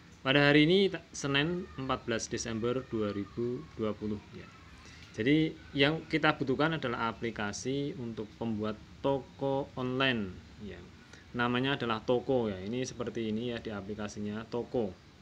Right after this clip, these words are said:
Kita klik Toko, ya. Kemudian setelah, eh, kita download aplikasi, kemudian kita buka aplikasinya, kemudian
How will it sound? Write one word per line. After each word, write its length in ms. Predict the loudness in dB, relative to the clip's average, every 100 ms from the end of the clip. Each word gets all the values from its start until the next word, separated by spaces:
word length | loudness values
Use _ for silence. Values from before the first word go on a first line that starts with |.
| -20 -20 -20 -20 -8
Kita 160 | -6
klik 240 | -2 -2 0
Toko, 480 | -2 2 0 0
ya. 160 | -6 -10 -12 -18 -20 -20 -20 -20 -20 -20 -12 2
Kemudian 160 | 2
setelah, 480 | 2 6 8 8 8 -2 -16 -8
eh, 240 | -4 -4 -4
kita 240 | 0 2
download 320 | 2 0 0
aplikasi, 640 | -2 -2 -2 -2 -2 -4 -2
kemudian 240 | -4 -4
kita 240 | -4 -6
buka 320 | -6 -6 -4 -4
aplikasinya, 800 | -6 -8 -6 -4 -2 -2 -2 -4
kemudian 560 | -8 -6 -2 0 0 0